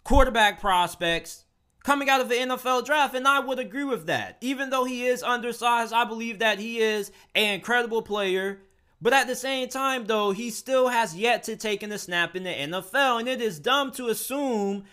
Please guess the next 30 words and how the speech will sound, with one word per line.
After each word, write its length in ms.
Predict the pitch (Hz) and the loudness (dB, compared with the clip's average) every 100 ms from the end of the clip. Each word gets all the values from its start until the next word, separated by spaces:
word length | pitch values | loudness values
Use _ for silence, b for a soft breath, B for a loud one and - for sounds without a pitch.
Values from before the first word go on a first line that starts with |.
| b - | b 2
that 260 | 226 208 | 4 4
Bryce 400 | 143 208 262 - | 2 0 0 -2
Young 440 | 190 170 160 185 - _ _ _ _ _ _ | 0 2 2 -2 -12 _ _ _ _ _ _
is 160 | 220 247 | 4 6
better 260 | 196 233 262 | 4 2 0
than 180 | 269 | -4
Justin 360 | 196 214 220 269 | 0 0 0 -6
Fields, 280 | 311 349 233 | -4 -4 -4
because 240 | 277 277 | -2 -2
essentially, 800 | 247 - 381 359 233 208 202 196 _ _ | -2 -6 -8 -8 -6 -6 -6 -10 _ _
if 160 | 233 226 | 2 4
you're 200 | 294 339 | 2 0
trading 380 | 311 294 285 254 | 4 2 2 0
Justin 400 | 262 247 226 202 | 0 0 -4 -8
Fields 560 | 233 254 185 156 156 B B - | 0 2 2 0 -4 B B 2
and 80 | 233 | 4
replacing 540 | 233 269 285 - 254 | 4 2 0 -2 -6
him 180 | 262 254 | -4 -2
with 140 | 185 | -2
Bryce 320 | 208 254 240 | 2 2 0
Young, 240 | 196 262 214 | 0 -2 2
that's 240 | 262 285 | 2 2
what 180 | 269 262 | -6 -8
you're 80 | 208 | -8
saying. 320 | - 185 165 | -4 -4 -2
You're 160 | 233 320 | -2 -4
saying 400 | 302 302 285 233 | -2 -2 -2 0
that 260 | 214 151 | 0 0
right 320 | 147 240 262 190 | 2 2 2 0
now, 540 | 202 165 147 135 | 0 2 2 -2